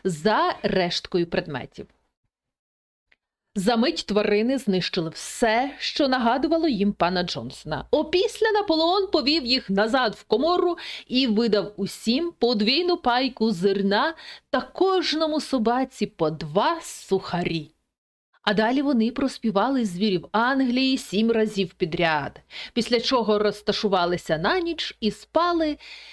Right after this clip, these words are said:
як ніколи ще досі. На світанку, прокинувшись, як звичайно, нагадали собі преславну подію, і всі як один помчали на пасовище. Прийшовши невеличкий шмат пасовищем,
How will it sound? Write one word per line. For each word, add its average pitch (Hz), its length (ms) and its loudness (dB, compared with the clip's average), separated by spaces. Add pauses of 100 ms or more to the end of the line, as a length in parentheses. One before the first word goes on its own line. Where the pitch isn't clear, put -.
(140)
як 247 560 -2
ніколи 208 500 2
ще - 300 -6
досі. 160 580 -14 (760)
На 202 160 2
світанку, 208 600 0
прокинувшись, 285 840 -2
як 220 180 0
звичайно, 254 640 -2
нагадали 240 600 2
собі 208 340 -2
преславну 226 680 -2
подію, 208 640 -4 (460)
і 220 180 0
всі 277 240 0
як 254 220 0
один 269 340 2
помчали 247 680 2
на 285 120 0
пасовище. 208 840 -4 (640)
Прийшовши 214 640 2
невеличкий 208 520 2
шмат 196 420 0
пасовищем, 208 800 -2